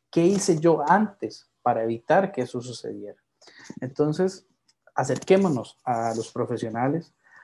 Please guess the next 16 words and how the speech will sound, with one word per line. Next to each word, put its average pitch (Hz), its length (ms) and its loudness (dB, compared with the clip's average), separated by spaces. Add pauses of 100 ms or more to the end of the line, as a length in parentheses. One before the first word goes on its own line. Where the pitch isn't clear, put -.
acerquémonos 156 1000 0
a, 113 960 -8
a, 120 120 -6
a 113 40 -6
los 113 160 -4
médicos, 139 560 0
a 113 40 -4
los 110 140 -6
terapeutas 113 500 -2
físicos, 151 460 -2
cuando 127 300 -2
tenemos 147 320 -4
algún 165 260 -2
tipo 175 340 0
de 147 60 8
dolor, 165 440 2